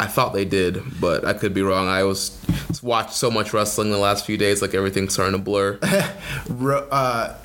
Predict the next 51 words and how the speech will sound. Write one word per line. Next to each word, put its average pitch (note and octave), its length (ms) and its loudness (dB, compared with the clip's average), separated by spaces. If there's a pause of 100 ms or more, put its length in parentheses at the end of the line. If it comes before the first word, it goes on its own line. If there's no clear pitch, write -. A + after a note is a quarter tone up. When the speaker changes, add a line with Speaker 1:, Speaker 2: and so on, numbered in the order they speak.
Speaker 2:
so - 180 0
Sho F3 380 2
kinda E3+ 260 0
has, A#2+ 380 0
like, A2+ 280 0
this, - 720 0 (120)
I G#2+ 160 2
don't A2+ 100 2
know, G#2 320 0
almost, C#3 320 0
like, B2 160 -4
Goto-esque A#2 800 2
sort A#2 240 2
of, G#2+ 160 0
like, G#2 320 0 (380)
pants, B2+ 420 2
you B2+ 80 0
know, C3 360 0
and A#2 140 -2
then A2+ 460 0 (560)
Yo's B2 680 0
wearing, A2+ 340 0
like, A2 200 0
these G#2 340 0 (440)
cut B2+ 260 0
off, C3 280 0
like, A2 160 -2
half, A#2+ 600 0 (520)
I - 40 -6
forget, F3 280 0
there C#3 80 -4
was C#3 100 0
someone A3 180 0
in D3+ 100 2
W A#2 220 0
W A#2 120 2
E A2+ 40 -4
who B2 80 0
used A#2 140 2
to A2+ 60 0
wear A2+ 180 2
something A2 180 0
like G#2+ 100 -2
that. G#2+ 140 0
I G#2+ 40 -2
feel F#3+ 140 0
like F3+ 120 0
it C3 40 -4
was A2+ 120 0
Zack B2 260 0
Ryder, G#2 480 0